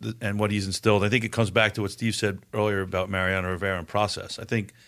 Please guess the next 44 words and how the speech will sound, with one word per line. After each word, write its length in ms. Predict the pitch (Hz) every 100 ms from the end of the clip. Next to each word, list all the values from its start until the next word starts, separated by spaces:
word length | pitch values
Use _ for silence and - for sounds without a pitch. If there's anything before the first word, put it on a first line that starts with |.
| - - _ _ _
Jim 160 | 123 120
Harbaugh 440 | 117 110 107 101
is 100 | 95
a 20 |
man 380 | 101 104 101 95
who, 260 | 95 92 -
who 120 | 101
just, 260 | 95 92 - -
who 120 | 95
instills 420 | 92 - 117 113
in 60 | 98
his 140 | 95
players, 380 | - 113 101 98
his 120 | 87
team, 440 | - 110 101 98 92 -
his 100 | -
coaches 500 | - 113 101 98 87
process. 600 | - 110 98 - - - - _ - - - _
And 480 | 107 107 101 101 101 _ _ _
obviously, 500 | 110 120 120 - 110
as 80 | 104
Steve 200 | - 117
said, 320 | - 117 101
you 60 | 95
can 100 | 92
still 200 | - 120
get 200 | 104 87
beat 180 | 117 117
by 120 | 98
a 60 | 95
better 200 | 104 92
team, 420 | - 120 92 85 _ _ _ _
but 120 | -
you're 100 | 113
not 100 | 117
gonna 140 | 113 92
beat 180 | 101 98
yourself 340 | - 123 104
as 100 | 90
much. 300 | 87 - -
Now, 300 | 107 95 92 -
they're 100 | 113
not 180 | 110 95
perfect, 420 | - 127 98 -